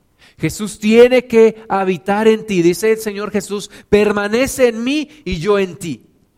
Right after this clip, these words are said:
para que des un buen fruto, para que des un fruto diferente, para que puedas ser de bendición a los que están a tu alrededor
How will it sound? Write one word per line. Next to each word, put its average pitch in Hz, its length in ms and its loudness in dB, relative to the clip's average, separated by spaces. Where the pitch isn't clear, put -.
para 180 280 -4
que 202 160 -2
des 277 260 -6
un 254 120 -12
buen 196 200 -4
fruto, 139 400 -12
para 165 240 -6
que 180 200 0
des 240 340 4
un 165 140 -2
fruto 226 420 -2
diferente, 180 720 -4
para 202 300 0
que 190 160 -2
puedas 240 400 2
ser 233 260 -2
de 220 140 -4
bendición 196 640 -6
a 202 80 -4
los 180 180 -6
que 175 100 -6
están 196 280 -8
a 190 120 -8
tu 175 100 -4
alrededor 139 760 -6